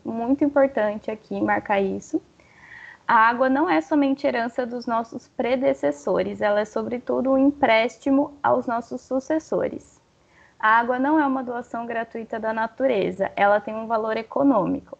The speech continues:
Precisa-se saber que ela é, algumas vezes, rara e dispe-, dispendiciosa e que pode muito bem escassear em qualquer região do mundo. A água não deve ser desperdiçada, nem poluída e nem envenenada.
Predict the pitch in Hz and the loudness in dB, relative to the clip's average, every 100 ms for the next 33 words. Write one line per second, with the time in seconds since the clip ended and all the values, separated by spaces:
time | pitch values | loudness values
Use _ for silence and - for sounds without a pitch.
0 | _ - 220 - 226 262 - _ - 247 | _ -8 -8 -6 0 0 -2 _ -4 -2
1 | 208 208 208 - 214 208 226 202 196 208 | 0 0 -2 -2 2 2 2 4 6 4
2 | 220 254 277 226 202 196 214 - 208 220 | 0 -4 -2 0 -2 -4 -12 -10 0 4
3 | 220 226 269 - _ _ 240 226 277 - | 4 0 -6 -14 _ _ -6 -2 -2 2
4 | 302 285 - 220 254 - 262 254 247 254 | 2 2 -4 -6 -4 0 0 2 -2 -2
5 | 262 208 185 185 220 277 _ - 240 269 | 0 4 4 4 -2 -6 _ -8 -4 -2
6 | 269 247 262 262 262 277 247 247 - 240 | -2 0 2 0 0 0 0 -2 -4 -4
7 | 247 - 233 214 220 240 233 226 226 226 | -2 0 2 2 0 -6 -4 -4 -4 -4
8 | 233 233 269 262 196 180 185 _ _ _ | -6 0 4 4 2 -8 -12 _ _ _
9 | _ _ - - - - 247 247 240 277 | _ _ -20 -20 -14 0 2 4 2 2
10 | 285 277 226 214 220 214 214 - 208 202 | 2 2 -2 -4 -6 -6 -6 -8 -8 -8
11 | - 302 311 269 240 226 233 233 240 254 | -2 2 2 0 -4 -6 -8 -6 -6 -2
12 | 262 254 254 254 254 269 285 214 190 190 | 0 0 -2 -2 0 2 2 2 0 -4